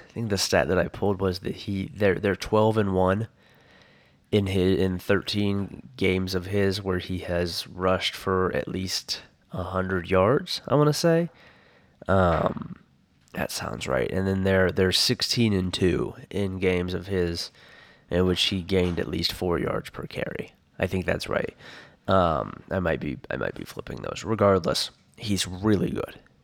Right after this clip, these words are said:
He's really good. Utah State last se-, season is the only team to survive him having a good game. Uh, Wyoming helped to, worked really hard to shut him down. Sixteen carries for fifty-four yards.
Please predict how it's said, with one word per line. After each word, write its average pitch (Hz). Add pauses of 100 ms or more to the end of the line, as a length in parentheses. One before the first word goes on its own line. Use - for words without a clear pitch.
(160)
He's 98
really 90
good. -
Utah 110
State 104
last 87
se-, 90
season 87
is 87
the 87
only 101
team 90
to 87
survive 82
him 82
having 82
a -
good -
game. - (580)
Uh, 78
Wyoming 90 (140)
helped 95 (140)
to, 85
worked 90
really 87
hard 90
to -
shut 95
him 90
down. 95
Sixteen 90
carries 90
for 95
fifty-four 87
yards. 90